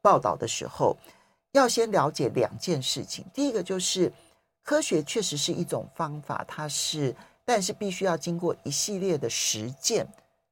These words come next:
所得出来的方法，科学一定距离真实世界很近。好，那那个，而且是可，可预测未来的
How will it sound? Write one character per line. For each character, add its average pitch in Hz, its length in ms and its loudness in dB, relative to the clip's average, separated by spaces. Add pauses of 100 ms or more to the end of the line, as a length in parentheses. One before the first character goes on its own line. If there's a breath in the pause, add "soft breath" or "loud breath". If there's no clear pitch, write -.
(160)
所 127 80 0
得 127 240 2
出 156 180 -4
来 113 140 0
的 107 100 -4
方 117 240 -6
法， - 220 -12
科 247 160 0
学 190 240 -2
一 147 60 -4
定 170 200 -4
距 160 200 -6
离 123 120 -6
真 165 220 -4
实 - 160 -8
世 135 220 -2
界 113 200 -4
很 - 300 -8
近。 - 240 -4 (240)
好， - 160 -12
那 208 160 0
那 202 220 -2
个， 135 200 0 (140)
而 175 60 2
且 131 120 -2
是 - 120 -2
可， - 280 -4 (200)
可 - 260 0
预 214 160 -2
测 147 320 0
未 139 160 2
来 - 160 -4
的 - 140 -4